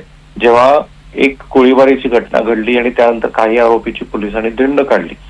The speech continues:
आणि आता मग संघटित गुन्हेगारी अंतर्गत काही फ्लॅट धारकाला धमकावणं, काही रिअल इस्टेटच्या बिल्डर्सना धमकावणं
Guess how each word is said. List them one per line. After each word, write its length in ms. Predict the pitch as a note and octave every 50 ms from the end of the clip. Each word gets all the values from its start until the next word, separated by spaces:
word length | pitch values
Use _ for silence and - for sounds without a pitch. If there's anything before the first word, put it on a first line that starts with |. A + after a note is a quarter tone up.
| - - - - - - - - - -
आणि 180 | - - B2+
आता 200 | C3 B2+ - D3
मग 160 | D3 D#3+ D#3 -
संघटित 460 | - C3+ B2 A#2 B2 B2 - D#3 C#3 C3+
गुन्हेगारी 400 | C#3+ C3+ B2+ C3+ B2+ C3 B2 C3
अंतर्गत 560 | C3 B2 B2 A#2 - B2+ A#2+ A2 B2 B2 B2 - - - - - - - -
काही 260 | - A2+ A#2 A#2 B2 A#2+
फ्लॅट 300 | - B2+ B2 B2 B2 A#2
धारकाला 440 | B2 B2 A2+ - - B2 A2+ A#2 A#2+ A2+ A2
धमकावणं, 680 | B2+ B2 A2+ A2+ - - B2+ A#2+ A2+ G#2+ G#2 G2+ G2+ G#2
काही 260 | G#2 - - A2 A2
रिअल 220 | G#2+ A2+ A#2 A2 A2+
इस्टेटच्या 460 | A2 - - B2 A2 - - - A2+
बिल्डर्सना 580 | G#2+ A2+ A2 G#2 G#2 A2 G#2+ - - A#2+ A2+ A2+
धमकावणं 580 | B2 B2 A2+ G2+ - A2 G#2+ G2+ G2 F#2+ F#2+